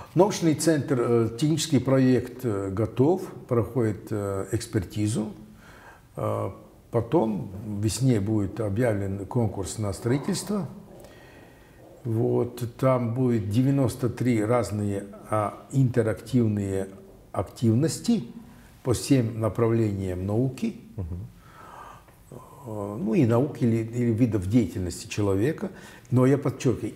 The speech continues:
Speaker 1: интерактивные, да, когда вы сами участвуете в этом процессе и убеждаетесь, э, э, в законах природы, скажем
Speaker 2: Мгм.
Speaker 1: так. Вот, э, мы, э,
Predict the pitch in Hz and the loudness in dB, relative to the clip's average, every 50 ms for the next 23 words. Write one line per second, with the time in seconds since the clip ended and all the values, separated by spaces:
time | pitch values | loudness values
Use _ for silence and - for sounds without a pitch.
0 | - - 151 170 180 170 175 165 147 143 156 - - - 117 98 90 90 80 78 | -2 2 4 4 4 4 2 2 2 2 -4 -4 -2 -2 0 0 0 -2 -6 -8
1 | 80 82 85 110 127 131 - 120 110 101 107 104 98 - - - 151 151 139 117 | -10 -6 -4 -4 -2 -2 0 -2 0 0 0 -2 -2 -4 -2 -2 0 0 0 0
2 | 104 - - 120 117 113 - - 110 101 90 - - 95 90 87 - - - - | 0 0 0 0 0 0 -2 -4 -4 -4 -4 -6 -8 -8 -8 -8 -10 -18 -20 -20
3 | - - - - - 110 110 107 - 107 95 90 - 107 117 113 - 170 208 190 | -20 -20 -20 -4 0 0 0 0 0 -6 -6 -4 -2 -2 -2 0 0 0 0 0
4 | - - - 156 135 113 - - - - - - - - - - - - 117 120 | -2 -2 -4 -6 -6 -6 -8 -12 -18 -20 -20 -20 -20 -20 -20 -20 -8 -6 -4 -4
5 | 139 - - 104 101 98 107 104 101 98 113 123 127 120 117 - 113 - - - | -4 -4 -6 -6 -4 -2 -2 -2 0 2 2 2 2 0 -2 -4 -4 -4 -6 -10
6 | - - 98 98 95 98 95 95 98 95 90 90 87 87 87 87 87 - - - | -12 -12 -12 -10 -8 -8 -6 -6 -8 -8 -8 -10 -12 -14 -16 -18 -20 -20 -20 -20
7 | - - - - 107 95 92 92 92 90 87 - - - - - - - - - | -20 -20 -16 -10 -8 -8 -6 -6 -8 -10 -10 -16 -18 -20 -20 -20 -20 -20 -20 -20
8 | - - - 107 95 95 92 - - - - - - - - - - - - 107 | -20 -16 -16 -14 -14 -16 -16 -18 -20 -20 -20 -20 -20 -20 -20 -20 -20 -10 -6 0
9 | 98 113 - - 151 139 127 107 - - - 107 104 113 101 87 - - - - | 0 0 2 4 2 4 4 0 -2 -2 0 2 2 2 2 2 -2 -8 -6 -6
10 | 90 87 90 92 95 - - - - - - - - - - - - - - - | -4 -2 -4 -4 -6 -8 -14 -18 -18 -18 -20 -20 -20 -20 -20 -18 -16 -16 -16 -16
11 | - - - - - - - 110 98 110 135 127 110 95 - - - - 147 - | -16 -16 -18 -18 -20 -8 -4 -2 2 4 4 4 4 2 -2 -6 -12 -14 -14 -14
12 | - - 117 110 107 107 107 107 107 107 104 123 156 196 233 240 208 165 120 - | -8 -4 -2 -2 -2 -2 -2 -2 -2 -2 -2 0 2 4 4 6 6 6 6 4
13 | - 131 127 123 123 120 | -4 -4 -4 -2 0 0